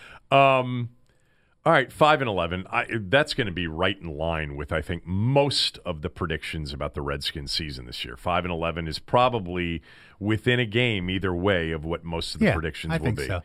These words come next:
Speaker 1: um, this year. Y-, I have not seen them picked any higher than third in any preseason prediction so far. Um, you wanna stick around while I do my A F C picks?
Speaker 2: Yes.
Speaker 1: Okay. Because we're doing a shorter show today,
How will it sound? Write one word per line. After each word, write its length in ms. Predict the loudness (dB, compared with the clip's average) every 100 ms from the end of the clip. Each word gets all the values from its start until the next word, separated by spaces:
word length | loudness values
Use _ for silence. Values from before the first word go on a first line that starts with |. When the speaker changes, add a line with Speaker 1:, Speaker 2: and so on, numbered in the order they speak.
| -10 -20 -20 -10
Speaker 1:
um, 180 | -6 -6
this 200 | -6 -6
year. 200 | -8 -8
Y-, 120 | -2
I 140 | 4 4
have 140 | 4
not 300 | 2 2 0
seen 380 | -2 0 0 2
them 240 | 0 0 -2
picked 380 | 0 0 -2 -12 -2
any 260 | 0 0
higher 460 | 0 0 0 2 0
than 220 | -2 -4
third 560 | -6 0 2 4 0 -2
in 200 | -6 -8 -12 -2
any 480 | 2 2 0 -4 -16 _ -20 _ -10
preseason 840 | -2 0 0 0 0 -2 -2 -4 -10 _ _ -4
prediction 500 | 0 0 -2 -6 -6
so 220 | -4 -6
far. 360 | -8 -12 -12 -18 -20 -20 -20 _
Um, 360 | 4 4 2 -4
you 120 | -2 2
wanna 120 | 2
stick 260 | 2 0 2
around 320 | 2 2 0
while 160 | 2 2
I 60 |
do 120 | 2 2
my 140 | 2
A 220 | 4 2 0 -2
F 240 | 2 2
C 160 | 0 -4
picks? 440 | 0 0 0 -10 -12 _ _
Speaker 2:
Yes. 360 | 4 6 4 -2
Speaker 1:
Okay. 280 | -4 -2 -6 -8 -20 -20 -20
Because 200 | 0 0
we're 60 | 2
doing 300 | 2 2 4
a 100 | 0
shorter 440 | 0 0 0 0
show 260 | -2 0 2
today, 400 | 2 2 2 0